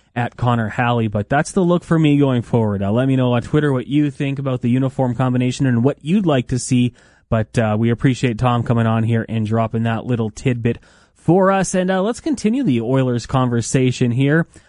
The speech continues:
with another guy who is a part of the post-game coverage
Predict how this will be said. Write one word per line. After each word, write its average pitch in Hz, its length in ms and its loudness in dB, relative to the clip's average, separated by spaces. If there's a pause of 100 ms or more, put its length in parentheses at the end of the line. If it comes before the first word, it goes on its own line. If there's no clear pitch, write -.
(140)
with 156 120 0
another 254 300 2
guy 123 400 0
who 143 140 2
is 127 100 2
a 123 60 2
part 123 300 0
of 120 260 0
the 113 80 -2
post-game 135 480 2
coverage 143 420 0